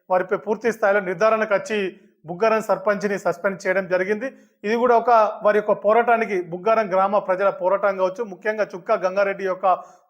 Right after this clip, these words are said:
పోరాటం కావచ్చు, ఈరోజు ఒక ఫలితం రావడం జరిగిందని కూడా మనం కూడా చెప్పవచ్చు.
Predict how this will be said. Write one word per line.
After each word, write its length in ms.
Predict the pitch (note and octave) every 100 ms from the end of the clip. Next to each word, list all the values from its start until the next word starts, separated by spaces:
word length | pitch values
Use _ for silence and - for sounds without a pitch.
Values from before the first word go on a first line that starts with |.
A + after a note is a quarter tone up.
| -
పోరాటం 380 | G3 A3+ A3+ G#3+
కావచ్చు, 380 | G3+ F#3+ F#3 F#3+
ఈరోజు 240 | F#3+ F#3+
ఒక 260 | F#3 F3 F#3
ఫలితం 320 | F#3+ A3+ G#3
రావడం 300 | G3+ G3+ F#3
జరిగిందని 340 | F3+ F#3+ F#3+
కూడా 140 | F3+ F#3
మనం 240 | E3+ F3
కూడా 140 | F#3 F3+
చెప్పవచ్చు. 480 | F3 F#3+ G3 A#3+